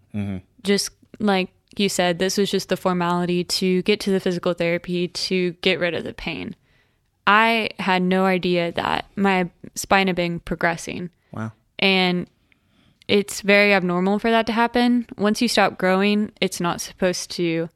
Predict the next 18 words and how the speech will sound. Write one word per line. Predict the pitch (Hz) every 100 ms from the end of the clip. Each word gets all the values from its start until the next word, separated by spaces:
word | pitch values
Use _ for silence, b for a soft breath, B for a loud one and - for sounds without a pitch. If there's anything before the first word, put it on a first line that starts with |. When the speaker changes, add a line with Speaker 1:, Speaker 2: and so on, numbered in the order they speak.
| _
Speaker 2:
increase | 160 165 - - -
anymore. | - - - 202 - _ _ _
Speaker 1:
Yeah. | 180 - _ _ _ _ _ _ _ _ -
And | 117 113
so | - 113 113
just, | 107 110 110 - - -
um, | 120 117 110 107 -
in | 131
that | 113
room, | 98 107 120 107
what | 101
did | 104 104
you | 104 104
and | 101
your | 101
mom | 98 98
talk | 101 107
about? | 98 95 98